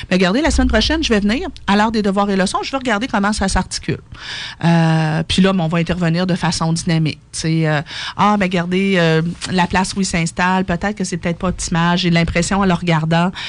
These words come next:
qu'il est vite distrait. Euh, bon, euh, dix minutes avant,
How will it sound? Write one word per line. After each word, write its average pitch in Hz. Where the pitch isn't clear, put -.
qu'il 190
est 180
vite 190
distrait. 160
Euh, 151
bon, 202
euh, 180
dix 190
minutes 214
avant, 196